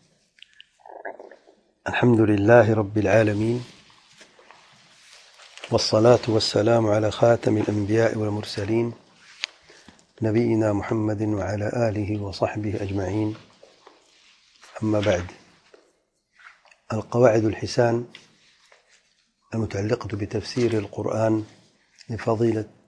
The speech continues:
الشيخ الإمام عبد الرحمن بن ناصر السعدي رحمه الله، تعلیق فضیلۃ الشیخ العلامہ محمد بن صالح بن عثیمین رحمہ اللہ۔ اور آج کے درس میں ایک نئے قاعدے سے درس کا آغاز کرتے ہیں،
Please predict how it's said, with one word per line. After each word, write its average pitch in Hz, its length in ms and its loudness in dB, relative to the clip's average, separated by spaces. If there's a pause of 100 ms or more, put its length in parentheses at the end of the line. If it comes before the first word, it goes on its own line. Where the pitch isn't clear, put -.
(200)
الشيخ - 420 -6
الإمام 107 480 -4 (760)
عبد 107 200 -4
الرحمن 113 260 0
بن 101 200 -4
ناصر 110 340 -2
السعدي 107 400 -4
رحمه 101 400 -6
الله، 107 220 0 (880)
تعلیق 113 460 2
فضیلۃ 117 340 -2
الشیخ 110 300 -4
العلامہ 110 440 -2 (1040)
محمد 120 280 2
بن 107 140 -4
صالح 107 240 -2
بن 107 100 -4
عثیمین 110 440 -4
رحمہ 107 260 -2
اللہ۔ 98 360 -6 (1300)
اور 120 100 -4
آج 110 200 2
کے 110 80 -6
درس 113 280 -4
میں 113 100 0
ایک 110 120 -8
نئے 107 120 0
قاعدے 107 260 2
سے 104 60 -4
درس 104 240 -6
کا 101 100 -6
آغاز 113 240 2
کرتے - 300 -6
ہیں، 135 140 -8